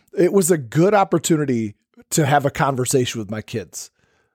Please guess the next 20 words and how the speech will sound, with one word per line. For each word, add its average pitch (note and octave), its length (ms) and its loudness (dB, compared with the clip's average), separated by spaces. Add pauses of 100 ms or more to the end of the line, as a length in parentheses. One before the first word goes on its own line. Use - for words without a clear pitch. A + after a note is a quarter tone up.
(160)
Like, D3 160 2
I D3+ 180 0
could D#3+ 320 -2
not D3 460 0
believe B2+ 420 -2
it. - 280 -12 (380)
I'm G3 220 2
sitting E3 380 0
there C3+ 340 2 (300)
in E3+ 280 2
awe, B2 500 0 (520)
and D#3 320 -2
somebody A3 560 -2
else E3 240 0
comes C#3 340 -4
up B2+ 200 2
and G#2+ 80 -8
has C3+ 320 -2
a D3+ 80 -4
completely F#3 1120 -4